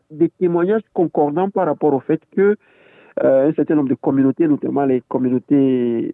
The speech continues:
Fulani et musulmanes, subissent des, des, des, des traitements discriminatoires parce que parfois, euh, ces communautés sont assimilées ou, euh, sont considérées comme soutenant les groupes armés.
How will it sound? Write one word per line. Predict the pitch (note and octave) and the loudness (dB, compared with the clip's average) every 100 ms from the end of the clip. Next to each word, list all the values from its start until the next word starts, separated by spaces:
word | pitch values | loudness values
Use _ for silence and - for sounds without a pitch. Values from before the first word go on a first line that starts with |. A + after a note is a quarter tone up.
| - | -10
Fulani | D3 C#3 C3+ C#3 | -2 0 2 2
et | B2+ | 2
musulmanes, | B2+ B2+ C3+ E3 G3+ - _ _ - - _ - | -2 -2 -2 -2 -4 -8 _ _ -20 -20 _ -6
subissent | E3 G#3+ G#3+ | 0 0 0
des, | D4+ | 0
des, | D#3+ D#3 E3+ C#4 | 0 -2 -6 -2
des, | D3+ D3+ | -2 0
des | D3 - | -2 0
traitements | F3 E3 F3 F#3 F3+ | -2 -2 -4 -4 -2
discriminatoires | D3 - - C#3 C3+ B2+ F#3+ G3 | -4 -4 -2 0 0 -2 -4 -2
parce | C#3+ - | -8 -6
que | |
parfois, | F3 C#3 - - F3+ F#3 _ _ _ _ - | -8 -8 -10 -2 -2 -2 _ _ _ _ -10
euh, | - B2+ B2+ | -2 -2 -2
ces | |
communautés | D#3+ C3 C3 B2+ D#3+ | -4 -2 -2 -2 -2
sont | - - - | -4 -8 -10
assimilées | C#3+ _ D3 C3 C3+ D#3+ G3 - _ _ _ | -12 _ -10 -4 0 2 0 -4 _ _ _
ou, | D3+ F3 F3 E3+ C3+ | 0 2 2 0 -2
euh, | C#3+ | -2
sont | F#3 E3+ | -2 -2
considérées | D3 C#3 C#3 D3+ | -2 0 0 0
comme | - F#3+ G3 G3 - - | 0 -2 0 -2 -8 -18
soutenant | - - D3+ E3+ F3+ | -14 -2 0 0 0
les | C#3+ | 0
groupes | C3 F3 D#3+ | 0 -4 -2
armés. | B2+ A#2+ | -4 -4